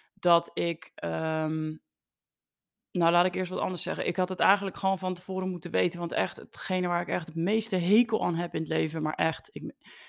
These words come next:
maar echt, ik heb echt aan, aan heel weinig dingen, ik, ik, ik gebruik dat woord niet snel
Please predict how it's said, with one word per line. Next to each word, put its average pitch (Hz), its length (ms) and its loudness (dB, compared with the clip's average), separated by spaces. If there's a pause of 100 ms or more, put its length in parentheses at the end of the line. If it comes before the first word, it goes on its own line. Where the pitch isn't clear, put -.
(140)
maar - 140 -4
echt, 151 200 2
ik - 140 -4
heb 165 140 -2
echt 165 200 0
aan, 160 260 -2 (140)
aan 156 260 -4 (600)
heel 233 500 6
weinig 226 320 4
dingen, 185 260 0
ik, 170 260 0
ik, 190 160 2
ik - 140 -12
gebruik 196 360 2
dat 185 160 -2
woord 202 240 0
niet 285 240 6
snel 311 420 4